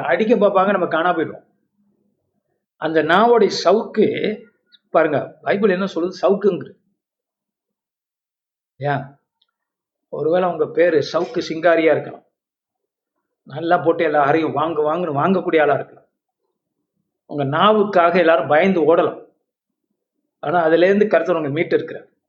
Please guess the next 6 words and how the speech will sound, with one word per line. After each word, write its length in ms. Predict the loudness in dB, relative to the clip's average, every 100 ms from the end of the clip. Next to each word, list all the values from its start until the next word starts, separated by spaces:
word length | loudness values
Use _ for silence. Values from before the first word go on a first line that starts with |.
| _ _ _ _ _ _ _ _ _
ஆனா 120 | 0
இங்க 160 | 2 4
பாருங்க, 280 | 4 4 2 2
இந்த 320 | 2 2 0
சவுக்கு, 540 | 0 2 2 0 0 0 0 -6 -8 _ _ _
நாவின் 500 | -2 2 4 2 0